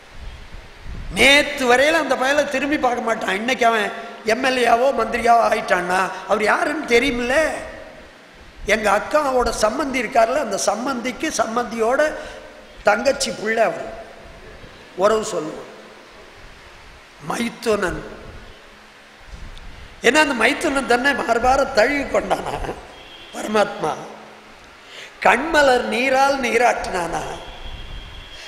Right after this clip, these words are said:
தன்னுடைய சொல் மலர்களால் அர்ச்சித்தானா? கைமலர்களால் தழுவி கொண்டான். "உனக்கு நீ கேட்டதெல்லாத்தையும் தரேன்டா. நான் ஒண்ணு கேட்டேன், நீ ரெண்டு தந்த.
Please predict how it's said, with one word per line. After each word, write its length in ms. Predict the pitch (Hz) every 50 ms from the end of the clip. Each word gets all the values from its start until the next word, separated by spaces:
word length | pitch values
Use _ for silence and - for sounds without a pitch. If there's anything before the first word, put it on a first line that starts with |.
| - -
தன்னுடைய 460 | - 247 254 269 269 254 240 233 208
சொல் 400 | - - 208 226 262 294 277 277
மலர்களால் 680 | 277 262 262 269 262 233 254 254 262 285 285 269 226
அர்ச்சித்தானா? 840 | - - - - 247 247 - - 214 190 185 180 160 - 165 151 156 - - - - - - - - - - - - -
கைமலர்களால் 920 | - 175 196 240 233 220 220 196 190 190 175 165 180 180 170 175 180 175 - -
தழுவி 320 | 175 175 190 202 202 185 - -
கொண்டான். 380 | - 160 156 156 156 156 160 147 - - - - - - - - - - - - - - - - - - - - - - - - - - - - - - - - - - - -
"உனக்கு 560 | 269 320 320 302 311 285 277 269 254 247 240
நீ 160 | 233 247 254
கேட்டதெல்லாத்தையும் 1040 | 233 - - 254 285 311 302 - 294 285 277 269 277 302 320 294 - 311 311 311
தரேன்டா. 340 | 269 240 240 233 214 190 190 156 160 - - - - - - - - - - - - - - - - - - - - - - - - - - - - - - - - - - - - - - - - - - - - -
நான் 240 | 220 254 277 262
ஒண்ணு 240 | 247 247 262 294 330
கேட்டேன், 420 | 320 - 294 285 294 285 311 311 302
நீ 140 | 285 262
ரெண்டு 340 | 233 233 214 226 233 240 262
தந்த. 460 | - 233 226 214 202 208 180 - -